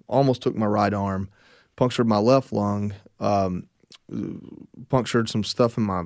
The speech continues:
my head that had to be fixed, and, uh, took one of my fingers, or most of it. And, um, and the, the Marine engineer, it took his life.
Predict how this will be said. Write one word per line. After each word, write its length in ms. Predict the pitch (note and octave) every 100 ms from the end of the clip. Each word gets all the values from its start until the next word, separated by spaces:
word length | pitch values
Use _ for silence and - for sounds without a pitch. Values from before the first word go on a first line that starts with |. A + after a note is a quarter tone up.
| -
my 140 | G2+
head 320 | F#2+ C#3+ B2+
that 100 | A2+
had 160 | F2+ A2
to 60 | G2
be 220 | G2 F#2 -
fixed, 460 | - G#2 G2+ - - - - _ -
and, 260 | A2 G#2
uh, 140 | G2+ G2+
took 220 | A#2 A2+
one 100 | A#2
of 60 |
my 100 | A2+
fingers, 540 | A2 G#2 G2 G2 G#2 -
or 80 | G2+
most 300 | G#2+ G#2+ -
of 100 | F#2+
it. 160 | G#2 -
And, 240 | - A2+ A2
um, 320 | A2 A2 G#2+
and 180 | A2 A2
the, 160 | G#2 G2+ -
the 180 | G#2 G#2+
Marine 320 | A2 A2+ A2
engineer, 340 | G#2+ A#2 A#2
it 80 | G#2+
took 160 | A2 -
his 180 | A2
life. 480 | G2 F2 D#2+ - _